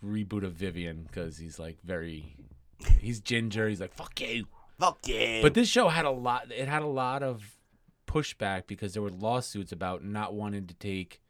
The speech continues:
Speaker 1: make a movie about the band because the other members of the band, i e Johnny Rotten, was like, "Fuck that. This is my story."
Speaker 2: Yeah.
Speaker 1: And
Speaker 2: He did
Speaker 1: Johnny
Speaker 2: his, he did his Public Image Limited, uh, <clears throat> document, which, by the way, that's really, if you're on Amazon Prime,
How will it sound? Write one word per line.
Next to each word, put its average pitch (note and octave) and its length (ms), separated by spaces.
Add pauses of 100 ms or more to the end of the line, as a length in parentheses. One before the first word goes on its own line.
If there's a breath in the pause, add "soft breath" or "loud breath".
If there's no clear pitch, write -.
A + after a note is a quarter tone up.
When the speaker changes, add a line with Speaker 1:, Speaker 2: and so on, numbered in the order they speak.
(500)
Speaker 1:
make A#2 280
a A2+ 60
movie G#2 440
about F2+ 440
the F#2 60
band F2+ 520 (260)
because G2 220
the G#2 100
other G#2 120
members G2 280
of F2 60
the F2+ 60
band, F2+ 280
i F#2+ 140
e E2+ 140
Johnny E2 300
Rotten, F2+ 320
was E2 120
like, E2 160
"Fuck - 240
that. A#2 320 (180)
This C#3+ 120
is D3+ 40
my E3 200
story." G#2+ 520 (220)
Speaker 2:
Yeah. G#2 300 (680 soft breath)
Speaker 1:
And F#2+ 120
Speaker 2:
He A3+ 60
did F#3+ 100
Speaker 1:
Johnny B3+ 80
Speaker 2:
his, G3+ 160
he G3+ 140
did B3+ 140
his A#3+ 120
Public B2+ 380
Image G#2 280
Limited, E2 440
uh, D#2+ 240 (160)
<clears throat> - 180
document, F2+ 420 (240 loud breath)
which, A#3+ 220
by F#3+ 220
the B2+ 100
way, A#2+ 260
that's A#2 280
really, G2 500
if G#2 180
you're G#2 160
on G2+ 160
Amazon F2+ 520
Prime, E2+ 440